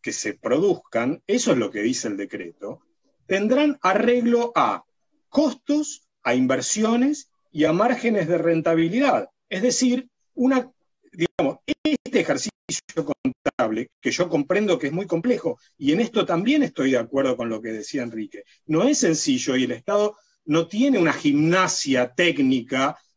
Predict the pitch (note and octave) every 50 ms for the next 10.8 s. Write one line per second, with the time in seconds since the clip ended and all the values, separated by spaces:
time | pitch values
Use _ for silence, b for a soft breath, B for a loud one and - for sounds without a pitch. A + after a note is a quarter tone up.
0 | _ _ - D3 D3+ D#3 D#3 D3+ - - D3 C#3+ C#3+ C#3+ D3 D3 C#3+ C3+ B2+ -
1 | C3+ B2+ C3+ C#3+ D#3+ D#3+ D#3+ C#3+ C#3 B2+ B2 B2+ B2+ C3+ - - B2 - - -
2 | C3 A#2 - - - A2+ B2+ E3+ - _ _ _ _ _ _ _ _ - A#2+ C#3+
3 | D#3 F#3 A#3 A3+ E3+ C3 C3 A2 - - B2 - - - E3 G3 A#3+ B3 F3 C#3+
4 | B2+ A2+ - A#2+ G2 G2 G2+ G#2 A2 - A#2 G2+ - - B2 D#3 F#3 _ _ _
5 | _ _ _ _ _ _ _ _ _ _ _ _ - C#4+ C4+ G3 D#3+ D#3 E3+ G#3+
6 | - - _ _ _ _ - C4 - D#4+ D4+ G#3+ - - G3+ - B3 A#3 E4+ D#4+
7 | - - - D3 D#3 - - E3 C3+ A#2+ - - A2+ - F#3 A3 C4 - A#3+ G#3
8 | - - C3 C3+ C3 E3 E3+ F3 E3+ E3+ F#3 A3+ A#3 - C4+ - - D#3+ D3 C3+
9 | C#3 C#3+ C#3 E3 G3 G3 A3 - D4 F3 C3 A2+ A2+ C3+ B2 G#2+ - B2+ B2 -
10 | D4+ E4 C4 C3+ G2+ E2+ - - - - A2+ D3+ D3 A2+ G2+